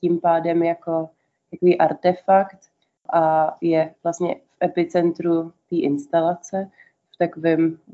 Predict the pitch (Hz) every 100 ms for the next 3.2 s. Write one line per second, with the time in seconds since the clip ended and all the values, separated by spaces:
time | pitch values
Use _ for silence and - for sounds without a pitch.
0 | - - 165 165 160 160 165 - 165 160
1 | 160 165 160 160 160 170 175 175 175 180
2 | 185 180 185 _ _ _ _ - 165 165
3 | 165 160